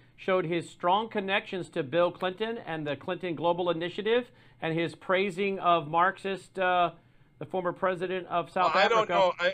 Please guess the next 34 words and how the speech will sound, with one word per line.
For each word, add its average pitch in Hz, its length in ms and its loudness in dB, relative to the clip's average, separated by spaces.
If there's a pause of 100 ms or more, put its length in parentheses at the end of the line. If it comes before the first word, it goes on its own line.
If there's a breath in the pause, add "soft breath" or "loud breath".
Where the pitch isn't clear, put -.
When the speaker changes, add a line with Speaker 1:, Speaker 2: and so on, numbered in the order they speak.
Speaker 2:
I 185 100 2
just, 202 300 -6
I, 185 200 2 (100)
I, 180 240 0
you 175 100 -6
know, 180 160 2
I 196 160 0
don't 208 300 -2
know. 190 440 0 (400 soft breath)
I 151 120 -6
know 190 260 2
that 190 140 2
I 156 100 0
will 190 240 -6
say 190 300 -8
this. 185 520 0
I 156 120 -4
will 160 200 -2
say 190 360 -6
that, 156 200 -2 (720 soft breath)
you 160 160 -10
know, 160 260 0 (120)
and 175 160 0
I 196 80 2
accuse 185 380 -8
Salem 196 400 -2
Media 196 340 -2
too, 208 240 -8
but 160 160 -4
guess 214 300 -2
who 196 100 -10
backs 185 380 0
this 180 240 -10
movie? 190 400 -8